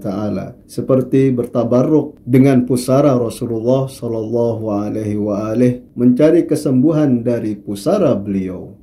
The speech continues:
adalah hal yang dibolehkan di dalam madhab Ahlus Sunnah. Akan tetapi, di sana ada sekelompok orang yang mengharamkan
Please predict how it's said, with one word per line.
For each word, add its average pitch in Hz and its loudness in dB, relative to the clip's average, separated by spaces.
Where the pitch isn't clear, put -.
adalah 135 2
hal 160 4
yang 139 4
dibolehkan 127 -2
di 113 -4
dalam 107 -4
madhab 127 -6
Ahlus 104 -8
Sunnah. 98 -2
Akan 185 2
tetapi, 160 2
di 127 2
sana 117 -2
ada 123 0
sekelompok 170 0
orang 175 2
yang 156 2
mengharamkan 143 0